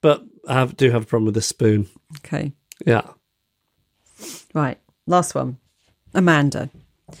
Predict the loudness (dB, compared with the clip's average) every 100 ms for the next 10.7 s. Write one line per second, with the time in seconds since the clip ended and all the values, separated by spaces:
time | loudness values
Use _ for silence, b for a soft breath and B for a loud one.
0 | B B B B B B B _ 0 0
1 | 0 0 -2 -4 -2 0 2 0 2 0
2 | 2 0 -2 -2 -4 -4 -2 0 2 2
3 | 2 -2 -2 -4 -8 -8 -6 -6 -4 -6
4 | -4 0 2 0 -2 -4 -4 -6 -8 -6
5 | -8 -6 -6 -6 -6 -8 -6 -8 -8 -8
6 | -6 -2 -2 -2 -4 -2 -2 -4 -4 -4
7 | -4 -6 -4 2 2 2 -2 -4 -4 0
8 | 0 0 -2 0 0 0 0 0 -2 0
9 | -4 -2 -4 -2 -4 -2 2 2 0 -2
10 | -4 0 0 2 2 2 0